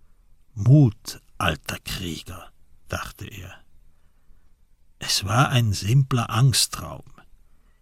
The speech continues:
Hedwig hält ihre schützende Hand über dich.“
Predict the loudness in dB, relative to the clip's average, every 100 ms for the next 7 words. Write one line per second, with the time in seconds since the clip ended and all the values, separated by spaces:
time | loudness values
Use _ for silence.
0 | -12 0 4 4 2 0 0 -6 -18 -20
1 | -20 -16 -4 -4 -2 -4 -2 0 0 0
2 | -2 -2 -2 0 0 0 -4 -8 -8 -10
3 | -14 -14 -14 -18